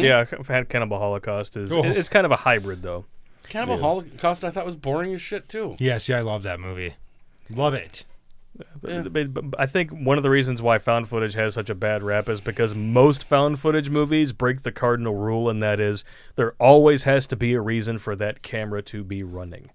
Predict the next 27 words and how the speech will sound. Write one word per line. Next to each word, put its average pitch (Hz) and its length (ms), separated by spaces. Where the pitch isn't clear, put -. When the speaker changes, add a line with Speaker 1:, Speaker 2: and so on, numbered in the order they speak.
Speaker 4:
Right. 85 480
Speaker 1:
For 123 200
someone 131 440
to 131 220
actually 120 540
pick - 400
that 110 340
up 104 320
Speaker 3:
Mm-hmm. 123 160
Speaker 1:
and 117 160
point 135 260
it 107 80
at 98 140
something. 90 480
Very, 214 680
very 151 460
few 160 480
I've 113 280
noticed 101 680
have 135 360
a 120 60
reason. 104 480
Speaker 2:
Chronicle 147 680
was 117 280
the 117 100
one 110 480
that 113 420